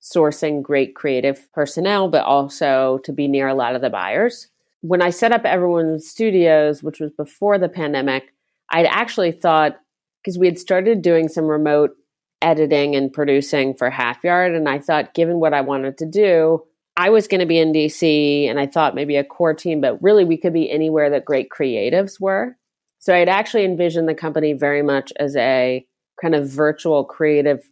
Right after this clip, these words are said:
creator-driven company. And then, of course, the pandemic happened. It's like, "Oh,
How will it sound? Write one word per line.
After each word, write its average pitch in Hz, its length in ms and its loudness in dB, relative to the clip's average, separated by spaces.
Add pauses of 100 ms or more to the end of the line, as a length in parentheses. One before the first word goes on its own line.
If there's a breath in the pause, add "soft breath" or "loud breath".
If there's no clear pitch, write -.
creator-driven 139 1500 -2 (280)
company. 139 500 -6 (400 soft breath)
And 180 180 2
then, 196 100 4
of 196 100 -2
course, 185 200 0
the 175 140 -2
pandemic 160 560 -2
happened. 131 520 -4
It's 135 140 -8
like, 135 260 -2
"Oh, 233 300 2